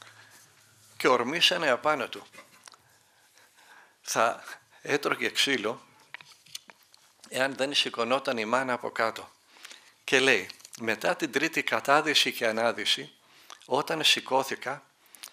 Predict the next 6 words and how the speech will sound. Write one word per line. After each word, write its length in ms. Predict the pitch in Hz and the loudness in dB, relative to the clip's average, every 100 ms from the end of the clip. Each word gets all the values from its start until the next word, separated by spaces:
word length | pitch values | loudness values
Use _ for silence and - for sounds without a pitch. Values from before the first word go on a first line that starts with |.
| - - | -20 -12
άστραψε 640 | - 139 151 - 147 - 151 | -4 2 2 2 0 0 2
όλος 400 | 127 147 147 - | 4 2 2 0
ο 100 | 113 | 2
τόπος 500 | 113 120 - - - - _ - - - - - - - _ | 2 2 0 -2 -2 -6 _ -20 -18 -20 -20 -20 -20 -20 _
και 140 | 147 | 2
γέμισε 680 | 117 113 143 160 - 175 190 | 2 2 0 2 2 2 -2